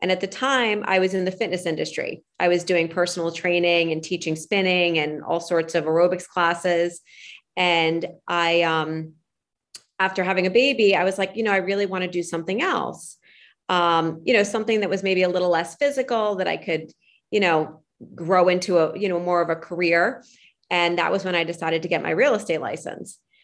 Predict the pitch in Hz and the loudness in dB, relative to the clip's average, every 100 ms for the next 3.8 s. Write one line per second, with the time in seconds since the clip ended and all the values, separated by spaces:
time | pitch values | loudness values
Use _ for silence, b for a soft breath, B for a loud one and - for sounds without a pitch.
0 | b b - - 185 175 170 165 170 - | b b -6 2 4 6 6 4 0 -8
1 | _ 180 165 160 160 156 - _ - 175 | _ 0 2 2 0 -4 -8 _ -10 -2
2 | 170 269 262 196 196 196 202 311 - - | 0 2 4 4 2 -2 -4 -6 -10 -20
3 | _ 180 170 175 185 175 180 - | _ 0 2 0 0 -2 -2 -8